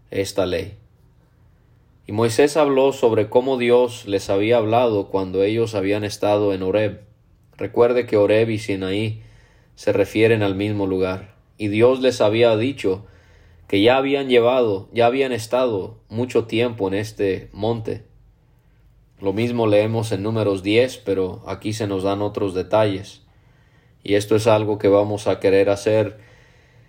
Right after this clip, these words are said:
en los episodios de Sobrevolando la Biblia y nuestro, y en nuestro estudio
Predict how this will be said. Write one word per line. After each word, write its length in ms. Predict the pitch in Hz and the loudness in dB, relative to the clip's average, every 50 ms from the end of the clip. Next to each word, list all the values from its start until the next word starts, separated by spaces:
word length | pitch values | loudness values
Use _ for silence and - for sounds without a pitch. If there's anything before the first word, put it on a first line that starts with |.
| _ _ _ _ _ _ | _ _ _ _ _ _
en 160 | - 101 95 | -6 -4 -4
los 160 | 95 95 - | -4 0 0
episodios 720 | 95 95 104 101 95 - - 113 117 117 117 117 113 107 101 | 0 0 0 -4 -2 2 4 4 4 4 4 2 0 2 0
de 100 | 101 98 | 0 0
Sobrevolando 800 | - - 98 95 98 95 92 95 95 98 101 104 104 107 104 | 2 2 2 4 4 4 4 4 4 2 2 0 0 0 0
la 100 | 101 95 | 2 2
Biblia 460 | 95 104 113 123 123 123 127 127 120 | 2 0 0 -2 -2 0 0 0 0
y 80 | 110 98 | 0 -2
nuestro, 480 | 92 95 92 - 104 - - - - - | -4 -6 -8 -8 -10 -10 -8 -8 -8 -8
y 220 | - 104 113 120 120 | -6 -2 2 2 2
en 80 | 117 | 2
nuestro 380 | 110 104 104 98 98 - 98 98 | 2 0 -2 -4 -4 -2 -2 -2
estudio 720 | 95 - - - 123 123 123 120 113 110 107 95 - - | -2 -2 -4 -2 0 0 2 4 4 4 2 2 -2 -10